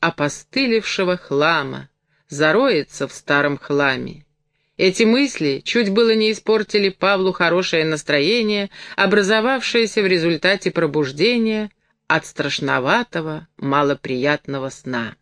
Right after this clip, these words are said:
Но Павел не поддался им. Круглая, как батон вареной колбасы,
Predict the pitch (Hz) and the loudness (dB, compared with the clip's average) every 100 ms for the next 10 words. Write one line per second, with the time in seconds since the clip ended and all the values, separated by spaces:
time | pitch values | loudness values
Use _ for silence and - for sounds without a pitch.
0 | _ _ _ _ _ - 262 285 359 330 | _ _ _ _ _ -2 0 2 4 4
1 | 311 294 - 226 214 170 156 139 - 143 | 4 2 0 0 2 2 2 0 -4 -4
2 | 131 123 139 _ _ _ 247 330 214 170 | -4 -8 -12 _ _ _ 0 2 2 2
3 | 175 - 170 156 135 180 - 175 160 160 | 0 0 0 0 0 0 2 2 2 2
4 | 170 165 156 165 151 147 156 - 202 151 | 2 0 -2 -2 0 0 -2 -2 -2 -2